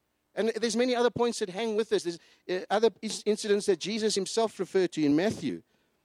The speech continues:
Matthew five, verse thirty-three, where he's talking about, about giving of oaths and swearing by oaths. And he says, "Don't swear by oaths. Just let your yes be yes and your no be no." And I was thinking about that. I don't, <laughs> I don't know what oaths you s-,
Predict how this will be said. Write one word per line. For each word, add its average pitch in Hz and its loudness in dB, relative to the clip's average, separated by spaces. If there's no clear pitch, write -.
Matthew 180 -2
five, 202 -2
verse 180 -4
thirty-three, 190 -2
where 156 6
he's 165 2
talking 202 4
about, 170 0
about - -2
giving 185 0
of 139 -2
oaths 196 2
and 143 -6
swearing 196 0
by 147 0
oaths. 202 0
And 151 0
he 147 2
says, 196 2
"Don't 262 0
swear 254 2
by 196 2
oaths. 185 0
Just - -6
let - -2
your 269 -6
yes 151 0
be 254 -10
yes 123 -6
and 170 -4
your 175 -4
no 185 -4
be 190 -10
no." - -10
And - -20
I - -16
was 185 -8
thinking 262 -6
about 147 0
that. 156 2
I 151 2
don't, 175 0
<laughs> - -20
I - -6
don't 196 -4
know 214 0
what 170 2
oaths - 0
you 143 -8
s-, 226 -8